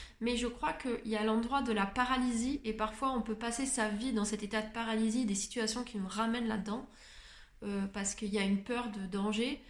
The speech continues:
ce qui fait que on sait jamais en fait d'où ça vient. Mais est-ce que, en fait, c'est moi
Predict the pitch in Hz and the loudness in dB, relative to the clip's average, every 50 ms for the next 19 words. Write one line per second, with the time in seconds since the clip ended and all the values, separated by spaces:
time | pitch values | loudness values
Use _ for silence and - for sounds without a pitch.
0 | - - - - - - - - - - 269 254 262 - 302 320 320 - - - | -20 -20 -20 -20 -20 -16 -12 -8 -2 0 2 2 2 2 -2 -2 -2 -2 -2 -4
1 | - - - - - - - - - 220 214 - - 214 196 202 240 247 247 262 | -4 -6 -14 -20 -20 -20 -16 -8 -6 -4 -2 0 2 2 4 4 4 4 4 4
2 | 294 320 311 240 208 208 - 220 208 208 - - - - 202 202 208 - - 208 | 4 4 2 2 2 2 0 -4 -4 -4 -8 -14 -14 -10 -8 -6 -4 -2 -2 -2
3 | 196 190 208 220 214 220 - - 196 190 196 - - - 233 247 - - - - | -2 0 -2 -2 -4 -4 -8 -8 -4 -4 -2 -2 -4 -4 -4 -4 -4 -4 -4 -4
4 | 233 226 220 220 226 226 220 254 247 247 - - 214 202 196 214 254 330 480 466 | -2 -2 0 0 0 0 2 0 -2 0 0 0 2 4 4 4 4 4 2 0
5 | - | -2